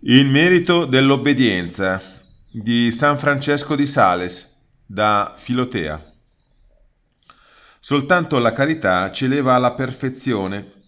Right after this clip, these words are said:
ma l'obbedienza, la povertà e la castità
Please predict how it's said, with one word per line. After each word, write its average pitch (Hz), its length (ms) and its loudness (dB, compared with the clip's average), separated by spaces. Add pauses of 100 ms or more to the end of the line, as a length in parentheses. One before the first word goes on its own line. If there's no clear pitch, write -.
(340)
ma 107 320 -2
l'obbedienza, 107 1080 -4
la 67 80 -20
povertà 90 720 -4
e 85 160 -10
la 85 200 -8
castità 95 760 -8